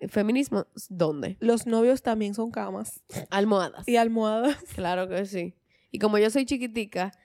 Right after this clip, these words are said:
Speaker 1: yo me ponía así de lado y yo me acotaba mitad de mi cuerpo arriba de él y mitad en el asiento de al
Speaker 2: Lo
Speaker 1: lado.
Speaker 2: que pasa es que tú eres diminuta. O sea, cosas que nosotros las tall girls no podemos hacer nunca.
Speaker 1: No entenderás.
Speaker 2: No, mira, te voy a decir algo. Yo siento que yo tengo que tener una pareja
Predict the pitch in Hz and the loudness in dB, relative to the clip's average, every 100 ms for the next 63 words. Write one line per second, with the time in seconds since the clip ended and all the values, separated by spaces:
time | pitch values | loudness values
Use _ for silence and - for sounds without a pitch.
0 | _ _ - 220 202 196 202 208 202 196 | _ _ -8 2 4 4 2 -2 -4 -4
1 | 185 190 196 185 254 427 277 202 185 190 | -6 -4 -4 0 2 4 2 2 0 -2
2 | 190 175 170 180 175 180 190 208 208 214 | -2 -2 -4 -6 -4 0 0 0 -2 -4
3 | 214 214 214 247 349 311 262 - 277 262 | -2 -2 0 0 -2 -2 -4 -6 -8 -8
4 | 247 240 226 214 196 - 185 247 262 269 | -8 -8 -8 -8 -10 -8 -6 -2 -2 -2
5 | 262 269 339 - 339 320 277 254 220 208 | -4 -6 -6 -6 -4 -4 -4 -4 -2 -2
6 | 247 277 294 294 285 - 240 262 226 - | -4 -4 -6 -8 -14 -12 -4 -2 -2 0
7 | 226 226 269 - 277 262 240 220 233 233 | 0 2 0 -2 -2 0 0 0 2 -2
8 | 220 - 202 190 185 180 190 - 196 185 | -4 -4 -2 -2 -2 -2 -4 -4 -4 -2
9 | - 190 180 185 - 175 - - 185 196 | -2 -2 -2 -4 -6 -6 -6 -8 -4 2
10 | 220 196 - - - 220 190 196 208 208 | 2 2 -6 -10 -4 -2 -2 -2 -4 -2
11 | 190 - - - 262 247 226 196 - 226 | -4 -6 -12 -2 2 4 4 2 2 4
12 | 226 240 262 196 190 190 214 233 185 175 | 6 4 0 -2 -2 -2 -2 -2 -6 -6
13 | 175 190 185 185 185 202 208 208 208 214 | -4 -2 -2 0 -2 -2 -2 -2 -2 -2
14 | 202 190 190 185 | 0 -2 -4 -10